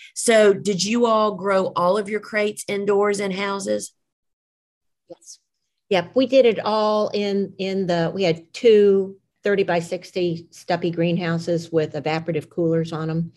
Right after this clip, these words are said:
Speaker 2: We put shade cloth over it in the summertime because lilies don't wanna really be blooming when it's, you know, if it's gonna be a hundred degrees.
Speaker 1: Right.
Speaker 2: They like to
Speaker 1: Right.
Speaker 2: be a little bit, they like to be a little bit cooler. Um, but, uh,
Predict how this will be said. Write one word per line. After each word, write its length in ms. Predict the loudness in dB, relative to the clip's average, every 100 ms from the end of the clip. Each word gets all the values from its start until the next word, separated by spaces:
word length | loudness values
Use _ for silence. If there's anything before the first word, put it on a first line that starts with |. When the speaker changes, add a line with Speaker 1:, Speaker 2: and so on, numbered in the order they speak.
| -20 _ _ -4
Speaker 2:
We 80 | 0
put 200 | 2 0
shade 360 | 0 2 2
cloth 340 | -2 -4 -4 -2
over 240 | -2 -2
it 80 | -6
in 60 | -6
the 80 |
summertime 640 | -10 -6 -4 -4 -4 -4 -2
because 380 | -4 -4 -6 -2
lilies 480 | -2 0 -2 -4
don't 200 | -6 -6
wanna 200 | -4 -6
really 200 | -6 -6
be 140 | -6 -8
blooming 480 | -6 -4 -4 -6 -6
when 120 | -8
it's, 280 | -8 -12 -20 _ _
you 80 | -14
know, 20 |
if 100 | -12
it's 120 | -14
gonna 120 | -10 -10
be 80 |
a 60 | -8
hundred 300 | -8 -8 -12
degrees. 500 | -12 -8 -8 -8 -12 -20 _ -10
Speaker 1:
Right. 400 | -6 -6 -6 -6 2
Speaker 2:
They 120 | 4
like 260 | 4 2 2
to 60 |
Speaker 1:
Right. 40 | 2
Speaker 2:
be 80 | 4
a 40 |
little 100 | 4
bit, 260 | 0 -4 0
they 140 | 0
like 200 | 0 -6
to 120 | -6
be 160 | -4 -2
a 60 | 0
little 200 | 0 -2
bit 300 | -4 -6 -4
cooler. 460 | -2 -2 -2 -6 -12 -20 _ _ _
Um, 460 | -2 -2 -4 -6 -10 _ _ _ _ _ _ _
but, 420 | 2 2 2 -2
uh, 460 | -4 -4 -4 -6